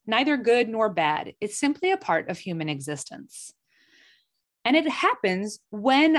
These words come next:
our very human differences become an issue. Normally, those differences aren't a problem and we move through them. But when they become an issue,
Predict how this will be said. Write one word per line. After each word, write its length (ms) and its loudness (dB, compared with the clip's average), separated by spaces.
our 460 2
very 400 0
human 480 -2
differences 920 -8
become 300 2
an 100 2
issue. 480 -4
Normally, 360 -2
those 180 -2
differences 420 -4
aren't 200 -2
a 140 -8
problem 340 -2
and 120 -4
we 120 -4
move 260 -6
through 160 -4
them. 280 -8
But 100 -6
when 100 0
they 60 0
become 300 2
an 80 4
issue, 520 -4